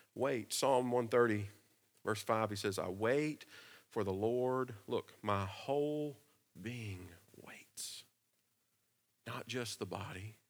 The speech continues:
but he says, "My whole being waits."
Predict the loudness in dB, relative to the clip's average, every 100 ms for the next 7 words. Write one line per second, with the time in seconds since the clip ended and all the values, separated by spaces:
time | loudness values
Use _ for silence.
0 | _ _ _ _ _ _ _ _ -6 -6
1 | -4 -6 -6 -8 -12 -4 -2 0 0 -2
2 | -6 -10 -12 -12 -14 -18 -18 -20 _ _
3 | _ -4 -4 -4 -8 -10 -8 -8